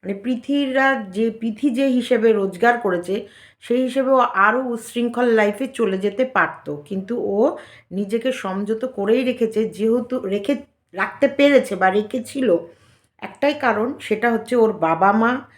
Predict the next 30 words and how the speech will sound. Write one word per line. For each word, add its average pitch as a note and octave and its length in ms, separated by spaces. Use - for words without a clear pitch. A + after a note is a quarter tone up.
ওর E3+ 120
পাড়া F3 300
প্রতিবেশী, A#3 600
পাড়া F3+ 300
প্রতিবেশীর G3+ 600
কিছু G#3 340
প্রেশার G#3+ 420
ওর G3 160
মা F3 260
বাবার G3+ 260
কাছে A3+ 260
আসতো, A3+ 340
আর G3+ 120
ওর F#3 140
মা F3 240
বাবা, G3+ 400
আহ, F3 120
অবশ্যই A3 720
সেই G3+ 240
দিকটা G3 380
খেয়াল F#3 360
রাখতো, D#3 320
মেয়েকে G3 520
all F3 380
time G#3 240
সচেতন E3+ 460
করতো। E3+ 240
দেখো, A3 160
এগুলো B3 280
আমরাও G3+ 520